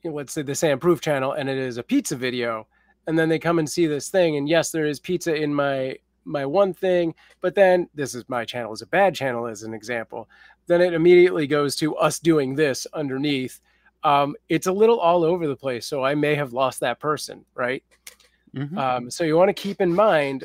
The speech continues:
Speaker 1: when you're putting your, your channel together that you have a cohesive value for that, uh, that audience,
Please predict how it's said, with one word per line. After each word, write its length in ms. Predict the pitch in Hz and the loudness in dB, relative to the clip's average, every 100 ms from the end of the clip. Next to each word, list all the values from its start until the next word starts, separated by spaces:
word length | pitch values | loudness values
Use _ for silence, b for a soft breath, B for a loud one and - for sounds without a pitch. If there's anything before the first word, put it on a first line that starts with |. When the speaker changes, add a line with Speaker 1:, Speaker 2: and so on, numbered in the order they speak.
| - | -8
Speaker 1:
when 260 | 143 143 | -6 -4
you're 440 | 147 143 143 147 - _ _ | -2 -4 -4 -6 -10 _ _
putting 320 | - 175 175 | -6 -2 0
your, 320 | 160 151 147 - | 0 0 -2 -6
your 240 | 147 139 _ _ _ | -10 -10 _ _ _
channel 480 | - 175 175 165 151 _ | -8 -4 0 -2 -4 _
together 680 | 151 135 196 185 131 123 110 _ _ _ | -14 -2 2 2 0 -4 -8 _ _ _
that 180 | - 156 | -4 -4
you 120 | 160 | -2
have 160 | 151 151 | -2 -2
a 40 | |
cohesive 800 | - 170 165 - 180 165 165 143 | -4 -6 -6 -6 -10 -6 -6 -8
value 540 | 120 135 135 135 127 117 | -2 0 0 -2 -8 -10
for 520 | - 143 131 131 _ _ 143 | -10 -8 -8 -10 _ _ _
that, 340 | 135 131 123 _ - | -2 -2 -2 _ -6
uh, 360 | 123 117 113 - | -2 -2 -4 -6
that 200 | 131 131 | -4 -2
audience, 580 | 135 127 120 117 - | -2 -2 -4 -12 -14